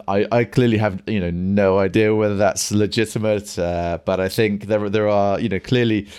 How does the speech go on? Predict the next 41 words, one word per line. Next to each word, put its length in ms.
that's 160
kind 100
of 60
a, 180
a 80
local 420
concern 540
that 100
I'm, 260
that 120
I'm 160
increasingly 640
hearing 400
about, 480
you 120
know, 160
what, 320
what 260
are 40
these 200
N 140
G 200
Os 60
doing? 440
How 220
can 200
they, 220
you 140
know, 120
kind 200
of 60
do 160
this 220
with 100
a, 240
with, 180
with, 240
with 120
a 40
straight 400
face? 460